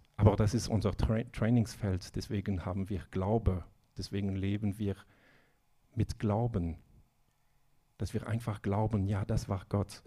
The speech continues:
In erster Thessaloniker fünf, Vers einundzwanzig heißt es, „Prüft aber alles und das Gute haltet fest. Den Rest können wir lassen.“ Gottes Reden ist immer, immer,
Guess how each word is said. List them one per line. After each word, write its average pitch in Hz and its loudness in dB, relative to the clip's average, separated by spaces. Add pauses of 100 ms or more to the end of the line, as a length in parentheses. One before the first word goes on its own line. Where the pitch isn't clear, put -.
(400)
In 120 6
erster 139 6
Thessaloniker 131 6
fünf, 175 6
Vers 143 4
einundzwanzig 135 2
heißt 120 2
es, 113 -2
„Prüft 143 4
aber 117 4
alles 123 2 (240)
und 104 -2
das - -2
Gute 117 2
haltet 98 -2
fest. - -8 (720)
Den 90 -2
Rest - -6 (460)
können 98 0
wir 95 -2
lassen.“ - -4 (880)
Gottes 123 4
Reden 143 6 (580)
ist - -4
immer, 147 4 (160)
immer, 113 2